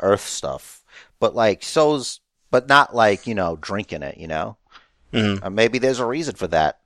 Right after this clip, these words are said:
Speaker 1: Maybe this evil spirits, you know? I don't
Speaker 2: Hmm.
Speaker 1: know.
Speaker 2: Interesting stuff. Interesting questions for a different kind of podcast, I think.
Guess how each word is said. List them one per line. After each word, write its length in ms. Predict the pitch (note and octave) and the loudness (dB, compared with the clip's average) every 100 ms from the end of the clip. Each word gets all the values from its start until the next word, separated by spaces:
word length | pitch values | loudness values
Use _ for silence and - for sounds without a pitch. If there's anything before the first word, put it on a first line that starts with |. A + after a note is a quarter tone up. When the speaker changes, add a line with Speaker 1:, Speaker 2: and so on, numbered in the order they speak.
| _ - | _ 2
Speaker 1:
Maybe 260 | B2 D#3+ | 2 2
this 240 | B2 A#2 - | -2 -4 -2
evil 320 | C#3 D#3 B2 | 0 2 0
spirits, 760 | - - D3 D3+ E2+ - - - _ _ _ _ _ _ | -4 2 4 4 2 0 0 -2 _ _ _ _ _ _
you 100 | F#2 | -12
know? 320 | F2+ F#2+ D3+ - _ _ _ _ _ _ - | -2 0 0 -6 _ _ _ _ _ _ -6
I 100 | A#2+ | -6
don't 120 | A2 | -4
Speaker 2:
Hmm. 60 | C#3+ | -6
Speaker 1:
know. 180 | D#2+ _ _ _ _ _ _ _ _ _ _ _ _ _ _ _ _ _ _ _ - - | -8 _ _ _ _ _ _ _ _ _ _ _ _ _ _ _ _ _ _ _ -16 -10
Speaker 2:
Interesting 400 | - - B2 A2+ | -8 -6 -6 -8
stuff. 520 | - C3+ A2+ - - _ _ _ _ _ - | -4 -4 -4 -12 -20 _ _ _ _ _ -2
Interesting 480 | C#3+ F3 - - G3 | 2 4 4 4 2
questions 800 | - F#3+ E3 - C3+ D3 D3 C#3 | 4 4 4 0 -4 -4 -4 -4
for 240 | - B2 G2 | 0 4 4
a 60 | |
different 460 | E2 F#2 B2+ D3+ C#3+ | 2 2 0 2 0
kind 200 | C#3 C3+ | 2 2
of 60 | - | 2
podcast, 680 | D2+ - - - - - G1+ | 0 0 -6 -6 -6 -6 -8
I 40 | |
think. 360 | - - G1+ | -10 -12 -12